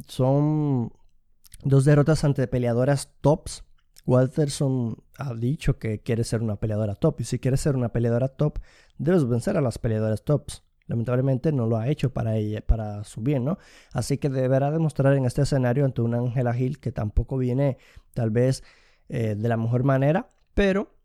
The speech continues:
que estamos viendo que es una gran versión de Angela Hill que puede dar problemas a cualquier peleadora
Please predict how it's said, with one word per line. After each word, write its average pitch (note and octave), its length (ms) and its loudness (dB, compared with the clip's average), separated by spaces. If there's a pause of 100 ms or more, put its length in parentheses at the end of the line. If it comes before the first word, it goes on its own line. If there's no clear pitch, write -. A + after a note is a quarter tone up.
(180)
que G#2+ 640 -2
estamos A#2 380 -4
viendo B2+ 260 0
que B2 100 0
es A#2 100 -2
una A#2+ 160 0
gran C3 300 2
versión C3+ 340 0
de C3+ 60 -2
Angela A#2+ 360 0
Hill C#3 280 -2
que - 160 -2
puede A#2 340 -2
dar A#2+ 300 -2
problemas A#2 500 -2
a A#2+ 60 -6
cualquier A2+ 480 -4
peleadora A2+ 640 -2